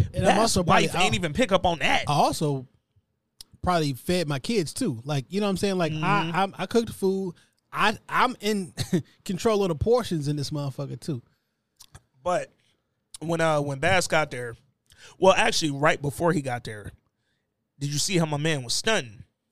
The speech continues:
Speaker 2: It took me a s-, uh, the second watch to catch. He said this. He was like, "Yo, we just got permission to put Frederick Douglass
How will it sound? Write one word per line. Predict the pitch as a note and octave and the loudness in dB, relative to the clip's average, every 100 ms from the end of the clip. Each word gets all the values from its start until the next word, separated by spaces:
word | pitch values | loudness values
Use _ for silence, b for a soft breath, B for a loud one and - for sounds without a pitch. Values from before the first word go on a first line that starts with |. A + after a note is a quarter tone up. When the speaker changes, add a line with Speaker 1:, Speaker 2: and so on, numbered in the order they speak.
| _ | _
Speaker 2:
It | D3 | -4
took | - A3+ G3 | 2 2 2
me | F3 | -2
a | |
s-, | D3 - | -2 0
uh, | D3+ C#3 B2+ A#2+ - B2+ | 2 2 0 -6 -12 -10
the | B2+ | -4
second | - A3 G#3 D#3+ | 0 0 0 0
watch | C#3 B2+ - | 0 -2 -4
to | C3+ | -6
catch. | B2 D#3 - | 0 0 0
He | D#3+ | 0
said | - F#3+ D#3+ C3 | 0 0 -2 -4
this. | D3 - | -8 -4
He | F#3+ | -4
was | C3 A#2+ | -4 -6
like, | A2+ | -4
"Yo, | C#3+ - D#3+ B2 B B B - D#3 | -2 0 0 -2 B B B -18 -4
we | D3 | 0
just | E3 D#3 D3 | 0 0 0
got | D#3+ C#3 | 0 0
permission | D3 C#3 E3 - C3+ B2+ | 0 2 2 2 -2 -6
to | C#3+ | -2
put | B2 E3 B2+ | 2 2 2
Frederick | F3+ D3 C3 B2 | 0 -2 -2 2
Douglass | F3+ A#3 D#3 C3+ - - | 4 4 0 -2 -4 -4